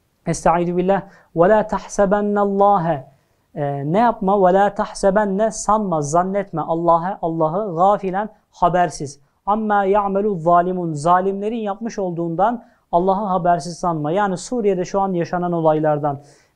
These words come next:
bütün Müslüman coğrafyasında, İslam coğrafyasında veya dünyada yaşanılan zulüm hadisesinden sakın Allah'ı habersiz sanma. İnnemâ yuakhiruhum. Çok,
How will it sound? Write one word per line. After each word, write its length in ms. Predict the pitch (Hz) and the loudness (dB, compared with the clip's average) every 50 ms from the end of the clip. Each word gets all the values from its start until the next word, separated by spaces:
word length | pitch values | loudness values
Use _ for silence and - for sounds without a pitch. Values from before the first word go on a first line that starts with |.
| - 190 | -10 -10
bütün 280 | 196 - - 247 220 | -10 -6 -4 -2 -2
Müslüman 640 | 202 185 185 180 175 - - 202 190 196 196 190 170 | 0 0 -2 -2 -4 -4 -4 0 0 2 2 2 4
coğrafyasında, 580 | 175 175 175 170 165 - 170 151 - 175 170 | 4 6 6 4 2 0 -6 -8 -6 -6 -6
İslam 360 | 185 160 - - 190 185 180 | -6 -6 -6 -4 -2 -2 0
coğrafyasında 640 | 165 165 165 165 165 160 165 170 156 - - 175 175 | 2 2 2 2 2 0 0 -4 -6 -4 -4 -2 0
veya 240 | 170 165 160 156 151 | 2 2 2 2 0
dünyada 520 | 175 180 175 170 165 160 165 160 151 - - _ _ _ _ - | -4 -4 -2 0 0 2 2 0 -2 -2 -10 _ _ _ _ -4
yaşanılan 560 | 175 170 165 - 185 185 185 185 185 185 175 | -4 -2 0 0 0 0 2 0 0 0 0
zulüm 300 | 156 143 160 185 226 233 | -2 0 0 2 2 2
hadisesinden 600 | 226 214 202 175 170 160 175 160 170 180 175 170 156 | 2 2 2 2 0 -4 -4 -4 -2 -2 0 -2 -2
sakın 320 | - - 185 185 262 247 | 0 -2 -2 -2 0 0
Allah'ı 500 | 226 202 196 180 175 165 202 247 254 254 _ _ _ _ | 2 2 4 2 2 2 2 -2 -4 -6 _ _ _ _
habersiz 580 | - 180 170 165 180 170 151 - 170 147 143 147 | 0 0 2 2 2 0 0 -2 -6 -6 -2 0
sanma. 460 | 175 185 202 208 214 220 226 220 - _ _ _ _ _ _ _ - - | 0 0 0 0 -2 -2 -2 -4 -10 _ _ _ _ _ _ _ -6 -2
İnnemâ 580 | 240 262 254 247 240 226 220 214 214 202 196 | 2 2 2 2 2 0 2 2 2 2 2
yuakhiruhum. 1040 | 185 185 190 - 214 214 - - - - 233 254 240 233 208 170 190 180 156 143 139 - - | 2 0 0 2 0 0 0 -4 -8 -4 -2 0 0 0 0 0 0 -2 -2 -4 -6 -10 -8
Çok, 180 | - - - | -8 -8 -8